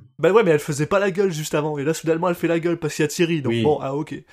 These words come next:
Speaker 2: Oui, je me serais plutôt dit que, bah, je sais pas, peu-, ça fait quand même à chaque fois qu'il y a, non, c'est vrai, à chaque fois qu'il y a, qu'il y a, qu'il y a, qu'il y a Thierry qui est avec elle et que d'un coup il y a Johnny qui arrive, elle fait toujours la gueule. Euh, moi, je pourrais me dire, bah,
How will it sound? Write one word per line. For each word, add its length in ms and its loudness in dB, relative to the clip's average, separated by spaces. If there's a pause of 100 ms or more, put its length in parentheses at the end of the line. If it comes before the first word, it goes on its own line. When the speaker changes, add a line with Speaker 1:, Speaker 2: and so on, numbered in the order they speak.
(580)
Speaker 2:
Oui, 140 0
je 60 0
me 120 2
serais 220 -2
plutôt 220 -2
dit 160 0
que, 220 0
bah, 300 -2
je 60 -10
sais 60 -14
pas, 160 -4
peu-, 260 -14 (180)
ça 120 -8
fait 120 -6
quand 100 -4
même 80 -2
à 60 0
chaque 160 -4
fois 120 0
qu'il 140 0
y 40 0
a, 100 -2 (560)
non, 120 2
c'est 160 0
vrai, 160 4
à 100 0
chaque 200 -2
fois 160 0
qu'il 120 2
y 40 6
a, 100 4
qu'il 180 -2
y 40 4
a, 220 4
qu'il 220 -4
y 20 0
a, 220 -2 (680)
qu'il 120 -6
y 40 -6
a 20 -18
Thierry 300 -4
qui 100 -4
est 20 0
avec 300 -6
elle 140 -2
et 100 -6
que 180 -4
d'un 140 -4
coup 140 -12
il 80 -2
y 20 2
a 40 -6
Johnny 200 -6
qui 80 -4
arrive, 160 2
elle 80 0
fait 80 -10
toujours 220 -4
la 100 2
gueule. 240 0
Euh, 100 -6
moi, 240 -8
je 60 -14
pourrais 160 -6
me 60 -6
dire, 80 -8
bah, 320 -2